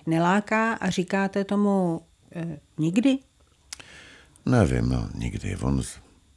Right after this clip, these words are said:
Speaker 2: never say never. Nikdy nevíte, co bude, ale, eh,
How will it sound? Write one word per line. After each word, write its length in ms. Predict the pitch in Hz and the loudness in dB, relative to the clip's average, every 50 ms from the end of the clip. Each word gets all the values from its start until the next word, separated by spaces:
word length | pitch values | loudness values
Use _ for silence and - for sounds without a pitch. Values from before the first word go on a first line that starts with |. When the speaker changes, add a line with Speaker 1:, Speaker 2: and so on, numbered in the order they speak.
| _ _ _ _ _ _ _ - - - - - - | _ _ _ _ _ _ _ -18 -16 -16 -14 -12 -8
Speaker 2:
never 220 | 52 52 50 50 50 | -6 -6 -6 -6 -8
say 220 | - - 50 50 | -6 -6 -4 -2
never. 340 | 57 69 85 92 92 73 65 - - _ _ - _ _ _ _ _ _ _ - - - - | -2 0 0 -2 -2 -4 -6 -8 -12 _ _ -20 _ _ _ _ _ _ _ -18 -16 -10 -6
Nikdy 280 | 57 55 - 53 55 57 | -6 -6 -4 -2 -2 -2
nevíte, 360 | 57 60 62 80 - - 58 | 0 0 -2 -4 -4 -6 -8
co 160 | - - 62 | -4 -4 -4
bude, 280 | 55 - 52 50 52 52 | -2 -2 -4 -4 -4 -4
ale, 340 | - 55 58 58 58 58 - - - - - - - - - - | -4 -2 -2 0 0 0 -2 -4 -10 -16 -16 -16 -18 -16 -8 -4
eh, 200 | 52 57 60 53 | -2 0 0 0